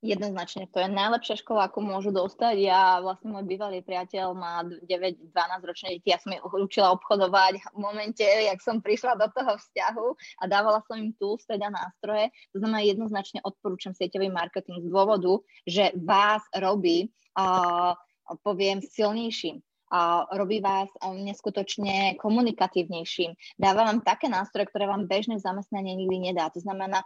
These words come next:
štatistiky hovoria jednoznačne z celého sveta, že viac ako osemdesiat percent pocítilo zlepšenie životného štýlu tí ľudia, ktorí sa zapojili do sieťového marketingu. A v dnešnej dobe internetu, médií a sociálnych médií nie je nič lepšie a jednoduchšie pre mladých ľudí.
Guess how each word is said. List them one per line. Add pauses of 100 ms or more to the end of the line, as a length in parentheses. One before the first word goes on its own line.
(160)
štatistiky
hovoria
jednoznačne
z
celého
sveta, (260)
že
viac
ako
osemdesiat
percent
pocítilo
zlepšenie
životného
štýlu (400)
tí
ľudia,
ktorí
sa
zapojili
do
sieťového
marketingu.
A
v
dnešnej
dobe (320)
internetu,
médií (320)
a
sociálnych
médií
nie
je
nič
lepšie
a
jednoduchšie
pre
mladých
ľudí.